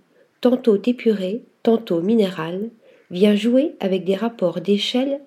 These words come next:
cocasses, comme peut l'être la représentation du baiser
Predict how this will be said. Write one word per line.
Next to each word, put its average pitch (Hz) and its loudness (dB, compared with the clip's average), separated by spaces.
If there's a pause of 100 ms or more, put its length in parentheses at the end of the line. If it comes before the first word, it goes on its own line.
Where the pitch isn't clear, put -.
(120)
cocasses, 254 0 (360)
comme 214 2
peut 214 4
l'être 233 0
la 170 -4
représentation 226 -2
du 185 0
baiser 202 0